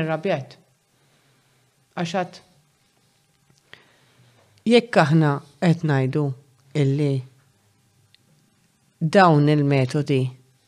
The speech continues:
ġejjin minn naħa l-oħra huma ħażin. Jekk aħna qed ngħidu li aħna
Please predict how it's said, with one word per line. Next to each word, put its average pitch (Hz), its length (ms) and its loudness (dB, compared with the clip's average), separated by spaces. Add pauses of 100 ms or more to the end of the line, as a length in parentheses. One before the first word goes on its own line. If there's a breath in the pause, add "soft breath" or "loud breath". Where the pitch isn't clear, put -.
(340)
ġejjin 147 580 2 (340)
minn 143 220 2 (340)
naħa 151 380 2
l-oħra 131 380 0 (840)
huma 143 300 2
ħażin. 135 320 0 (1040 loud breath)
Jekk 247 320 4
aħna 170 320 6
qed 175 260 -2
ngħidu 151 400 0 (300)
li 151 240 2 (140)
aħna 139 420 0